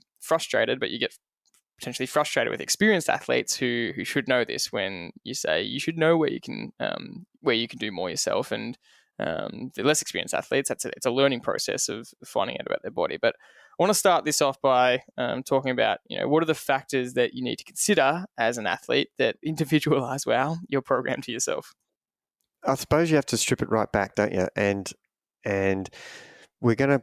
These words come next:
Speaker 2: we're gonna really concentrate on the key, the key factors here. Um, and, and don't forget, everybody, whether you're a, a, a new person to the sport that you've chosen or whether you're highly experienced,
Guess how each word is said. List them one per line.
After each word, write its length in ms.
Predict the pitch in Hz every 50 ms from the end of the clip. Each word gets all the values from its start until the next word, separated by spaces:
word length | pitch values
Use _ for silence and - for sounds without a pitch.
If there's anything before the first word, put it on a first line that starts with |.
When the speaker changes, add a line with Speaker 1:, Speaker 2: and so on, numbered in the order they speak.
| _ _ -
Speaker 2:
we're 100 | - 117
gonna 160 | 127 123 113
really 180 | 110 117 110 110
concentrate 440 | - 117 104 98 98 - 117 101
on 120 | 98 95 95
the 80 | 95
key, 360 | - - - 117 104 104 104 - _ -
the 100 | - 110
key 240 | - - - 120 113
factors 420 | - - 110 - - - 95 -
here. 240 | - 98 95 90 - - _ _ -
Um, 380 | 101 95 90 90 87 87 92 -
and, 280 | - 107 104 104 98 - _ -
and 180 | - 104 104 98
don't 200 | 131 139 147 -
forget, 300 | - 127 110 113 - - _ _ _ _ _ _ _ _ - - - - - - _ _ _ _ _ _ -
everybody, 520 | 123 131 131 151 143 127 123 107 101 101
whether 200 | 101 104 101 101
you're 460 | 104 98 101 98 98 95 92 92 95
a, 200 | - - - 101
a, 320 | 98 98 98 104 - - 107
a 40 | 104
new 280 | 104 104 110 123 139
person 420 | 135 - 131 117 113 - - 110 104
to 120 | - 110
the 100 | 92 92
sport 380 | - - - 110 110 110 104 -
that 60 | 110
you've 160 | 101 95 -
chosen 440 | - - 104 104 104 104 113 107 107
or 200 | - - 101 98
whether 180 | 104 101 104
you're 180 | 101 98 98 92
highly 420 | - - 120 120 120 117 110 104
experienced, 840 | 101 98 - - - - 110 110 101 92 87 92 - - - - -